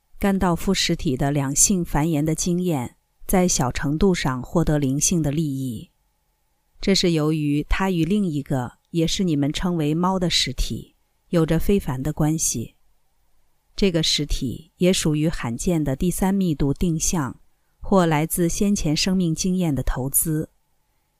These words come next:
因此可以被辨识的爱的构造的确存在于这个关系之中。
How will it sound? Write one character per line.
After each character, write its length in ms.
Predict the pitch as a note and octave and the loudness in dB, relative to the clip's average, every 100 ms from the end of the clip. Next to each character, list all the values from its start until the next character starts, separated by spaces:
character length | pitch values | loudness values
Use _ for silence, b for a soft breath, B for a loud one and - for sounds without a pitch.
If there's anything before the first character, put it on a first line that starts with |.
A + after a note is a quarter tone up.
| _ _ _ | _ _ _
因 200 | G3+ G3+ | 2 2
此 280 | G3+ - C#3+ | 2 0 -2
可 220 | - F#3 | 0 2
以 140 | F#3 D3+ | 2 2
被 240 | F3 E3 | 2 2
辨 240 | - F#3+ | 2 2
识 240 | D#3 - C#3 | 2 0 0
的 120 | C#3+ | -2
爱 260 | - D#3 C#3+ | -2 -4 -4
的 140 | C3 | -4
构 200 | - D3 | 0 0
造 420 | - C3+ A#2 - _ - | 0 -4 -6 -14 _ -12
的 160 | - F3 | -2 0
确 200 | - F#3+ | 2 2
存 240 | - D#3 | 2 0
在 220 | D#3+ F3 D3 | 2 0 0
于 260 | C#3 C#3 | -2 -2
这 160 | - F3 | -2 -2
个 160 | C#3+ | -2
关 200 | C3+ E3+ | 0 0
系 200 | F3 - | 0 -2
之 180 | - D3+ | -2 -4
中。 380 | - D#3 D3+ | 0 0 0